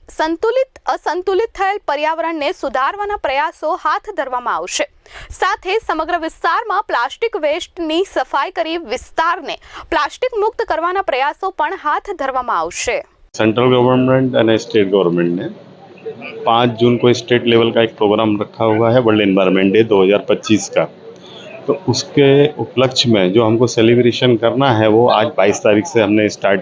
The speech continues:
Speaker 2: किया हुआ है। इसमें सभी डिपार्टमेंट की भागीदारी है, केवल जीपीसीबी या फॉरेस्ट एनवायरनमेंट डिपार्टमेंट नहीं, सबकी है, इसमें भागीदारी है।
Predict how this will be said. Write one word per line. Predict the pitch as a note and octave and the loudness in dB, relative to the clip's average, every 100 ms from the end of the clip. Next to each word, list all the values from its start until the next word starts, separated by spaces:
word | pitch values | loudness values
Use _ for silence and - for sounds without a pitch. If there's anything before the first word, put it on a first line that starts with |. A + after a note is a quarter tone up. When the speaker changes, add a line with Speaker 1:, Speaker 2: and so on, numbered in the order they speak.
| - | 0
Speaker 2:
किया | A#2 A#2+ | 2 4
हुआ | G#2+ G#2 F#2 | 4 4 2
है। | B2+ - - - - - | -2 -12 -18 -18 -12 -8
इसमें | A#2+ D#3 D3 | -4 0 -2
सभी | - C3 A#2 D3+ E3 E3 | 0 0 4 6 6 4
डिपार्टमेंट | B2+ A#2 A#2 A#2+ A#2+ | 2 2 2 2 2
की | A2+ | 2
भागीदारी | A2+ G#2+ A2+ A2 G#2+ G#2+ | 2 2 4 4 4 4
है, | A#2+ | 2
केवल | B2 A#2+ B2 A#2+ | 0 2 2 2
जीपीसीबी | G#2 A2 C3 A#2 C3 A#2+ B2 | 0 -2 0 -4 -2 0 2
या | A#2 | 2
फॉरेस्ट | A2 A2+ A2+ A#2 | 2 2 2 2
एनवायरनमेंट | A2+ A2 A#2 A2+ | 4 4 2 2
डिपार्टमेंट | A2+ - B2 A2+ B2 A#2+ | 0 -2 -2 0 2 2
नहीं, | A#2 D#3 | 2 2
सबकी | - C#3+ - G#3+ E3 | 2 -4 -2 2 4
है, | B2+ | 4
इसमें | G#2 A2+ G#2+ G2+ | 2 2 0 2
भागीदारी | G#2 G#2 G2 F#2+ | 2 2 2 0
है। | F#2 | -2